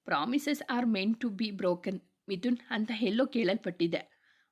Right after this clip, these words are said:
ಒಂದೇ ಒಂದು ಸಲ ನೀವು ಮಾಡಿದ ಪ್ರಾಮಿಸ್ ಮುರಿದರೆ ಏನೂ ಆಗುವುದಿಲ್ಲ. ಆಮೇಲೆ ಬೇಕಿದ್ದರೆ ನೀವು ಮಾಡಿದ ಪ್ರಮಾಣವನ್ನು ಮುಂದುವರೆಸಿ. ಹಿಂತಿರುಗಿ ಅವಳತ್ತ ನೋಡಿದ ಮಿಥುನ್ ನಗುತ್ತಾ,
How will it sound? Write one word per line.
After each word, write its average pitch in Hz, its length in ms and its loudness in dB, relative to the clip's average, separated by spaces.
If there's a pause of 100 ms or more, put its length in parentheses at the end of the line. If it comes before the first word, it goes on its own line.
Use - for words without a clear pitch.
ಒಂದೇ 339 300 4
ಒಂದು 220 240 2
ಸಲ 214 240 -2
ನೀವು 247 240 4
ಮಾಡಿದ 233 380 2
ಪ್ರಾಮಿಸ್ 190 440 -2 (140)
ಮುರಿದರೆ 277 400 4
ಏನೂ 214 180 4
ಆಗುವುದಿಲ್ಲ. 180 560 0 (440)
ಆಮೇಲೆ 302 320 6
ಬೇಕಿದ್ದರೆ 214 680 -2
ನೀವು 311 220 4
ಮಾಡಿದ 214 420 4
ಪ್ರಮಾಣವನ್ನು 226 680 4
ಮುಂದುವರೆಸಿ. 254 540 4 (2250)
ಹಿಂತಿರುಗಿ 254 520 2
ಅವಳತ್ತ 196 500 0
ನೋಡಿದ 202 380 0
ಮಿಥುನ್ 196 420 0
ನಗುತ್ತಾ, 208 400 0